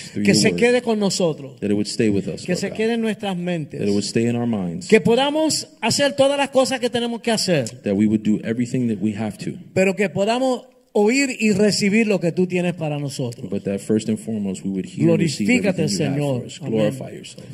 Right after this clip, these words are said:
Speaker 2: En nuestras vidas.
Speaker 1: In our lives.
Speaker 2: Que podamos aprender de Pablo.
Speaker 1: That we can learn from Paul.
Speaker 2: E imitar lo bueno que está, lo, lo bueno de él, Señor.
Speaker 1: To imitate him and see the good in him.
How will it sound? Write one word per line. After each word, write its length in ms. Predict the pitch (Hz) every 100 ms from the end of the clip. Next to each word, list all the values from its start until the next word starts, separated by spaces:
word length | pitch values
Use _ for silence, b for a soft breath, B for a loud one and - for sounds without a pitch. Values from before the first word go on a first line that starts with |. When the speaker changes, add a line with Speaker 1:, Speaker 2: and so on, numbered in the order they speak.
| B -
Speaker 2:
En 120 | 147
nuestras 380 | 170 185 220 202
vidas. 560 | 170 180 143 117 - -
Speaker 1:
In 160 | 110 110
our 120 | 110
lives. 420 | 104 85 85 -
Speaker 2:
Que 120 | 110 113
podamos 560 | 214 214 262 277 254 -
aprender 920 | 202 202 208 202 202 226 262 269 254 - - - - -
de 180 | 147 180
Pablo. 580 | 180 180 160 139 123 -
Speaker 1:
That 120 | - 104
we 100 | 107
can 180 | 101
learn 240 | 98 131 131
from 160 | 120
Paul. 280 | 101 95 - - -
Speaker 2:
E 160 | 196 202 208
imitar 800 | 214 202 - 254 262 262 254 -
lo 240 | 202 208
bueno 460 | 180 190 247 247 240
que 80 | 202
está, 360 | 160 208 202 190
lo, 220 | 170 156
lo 160 | 160 160
bueno 260 | 175 220 196
de 240 | 175 190
él, 120 | 165
Señor. 460 | 131 - 135 135 131
Speaker 1:
To 120 | -
imitate 500 | 90 135 139 123 104 80
him 260 | 87 - -
and 120 | 101
see 180 | - 131
the 100 | 120
good 220 | - 127
in 100 | 101
him. 300 | 92 87 -